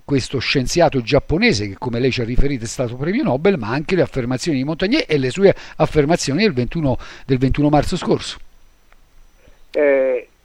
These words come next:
Speaker 2: n-, Satoshi Omura si è occupato dell'efficacia dell'ivermectina in covid.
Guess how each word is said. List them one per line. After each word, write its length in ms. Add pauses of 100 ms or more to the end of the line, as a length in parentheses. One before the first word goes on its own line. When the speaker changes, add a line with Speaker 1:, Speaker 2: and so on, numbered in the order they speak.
Speaker 2:
n-, 280
Satoshi 520
Omura 440 (120)
si 80
è 20
occupato 760
dell'efficacia 1300
dell'ivermectina 920
in 120
covid. 400